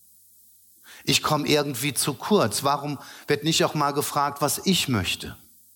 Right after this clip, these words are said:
Und dann platzt irgendwann die Bombe des Angepassten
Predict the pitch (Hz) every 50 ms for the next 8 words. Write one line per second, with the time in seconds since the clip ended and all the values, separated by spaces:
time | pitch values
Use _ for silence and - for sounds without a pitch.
0 | _ _ _ _ _ _ _ _ _ _ - - - - - - - - - -
1 | - - 101 95 87 - - - 120 135 127 - - - 117 110 - - - -
2 | - 113 113 110 104 110 104 - 104 101 98 92 101 85 87 113 120 135 135 123
3 | 113 90 85 82 - - - 110 127 127 110 113 98 - - 107 104 98 - -
4 | - - 98 95 90 -